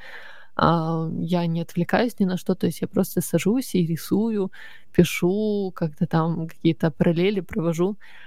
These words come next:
м, на бумаге. Это может быть блокнот, может быть листок А четыре, это может быть, э, стопка листков А четыре, это неважно. А, главное, чтоб вам было удобно. Мне нравится, что я могу там рисовать, писать, зачеркивать. Сейчас, а,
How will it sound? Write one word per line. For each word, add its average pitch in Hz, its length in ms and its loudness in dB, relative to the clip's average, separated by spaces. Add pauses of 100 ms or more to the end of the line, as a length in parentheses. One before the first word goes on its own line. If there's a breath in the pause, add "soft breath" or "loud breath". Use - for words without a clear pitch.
(300 loud breath)
м, 143 180 2 (200)
на 180 120 2
бумаге. 196 800 0 (260)
Это 196 280 8
может 180 240 0
быть 160 160 -2
блокнот, 254 560 0
может 175 300 2
быть 175 140 0
листок 170 380 0
А 170 60 2
четыре, 254 480 2 (100)
это 170 220 -2
может 160 360 -2
быть, 160 360 -6
э, 160 80 6 (100)
стопка - 440 6
листков 190 380 2
А 180 80 -2
четыре, 170 520 0 (120)
это - 180 0
неважно. 214 460 2 (920 loud breath)
А, 185 140 8
главное, 214 280 2
чтоб - 220 -4
вам 196 140 6
было 175 180 0
удобно. 214 640 0
Мне 190 380 -2
нравится, 190 400 -2
что 185 160 2
я - 40 4
могу 170 200 -2
там 160 160 0
рисовать, 202 400 0
писать, 185 340 2
зачеркивать. 185 600 0
Сейчас, - 520 0
а, 208 400 -2